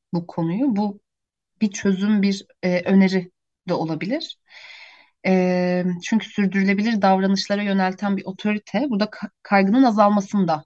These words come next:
sağlayacaktır. Yani kişinin sistemini rahatlatacaktır.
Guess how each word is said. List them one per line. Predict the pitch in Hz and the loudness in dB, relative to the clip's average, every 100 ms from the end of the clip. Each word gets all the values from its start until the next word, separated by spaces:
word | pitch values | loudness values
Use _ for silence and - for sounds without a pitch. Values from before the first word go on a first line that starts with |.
| _ | _
sağlayacaktır. | - 165 156 143 139 143 - - - _ _ _ - - _ | -2 0 0 -6 -8 -12 -12 -12 -12 _ _ _ -20 -20 _
Yani | 175 165 | -4 -2
kişinin | - 196 196 240 262 - _ | -2 -2 2 0 0 -6 _
sistemini | - 202 196 190 185 190 214 214 | -4 -4 0 4 6 6 4 2
rahatlatacaktır. | 185 185 185 175 170 175 175 - 302 - | 0 0 -2 -4 -2 -2 -2 -10 -12 -12